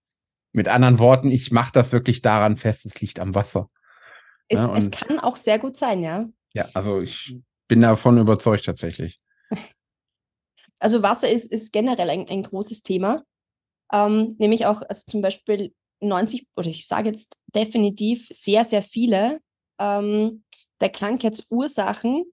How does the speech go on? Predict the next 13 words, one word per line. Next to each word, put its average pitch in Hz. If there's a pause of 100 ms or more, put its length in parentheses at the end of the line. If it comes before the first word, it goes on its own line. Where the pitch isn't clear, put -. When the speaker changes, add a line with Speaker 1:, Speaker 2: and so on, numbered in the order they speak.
(160)
Speaker 2:
liegen 214
an 208
einer 214
Form 208
von 214
Übersäuerung. 196 (600)
Speaker 1:
Mhm. 98
Speaker 2:
Unter 175
anderem 220
auch 196
Muskelschmerzen, 214
Nackenschmerzen, 202
Rückenschmerzen. 262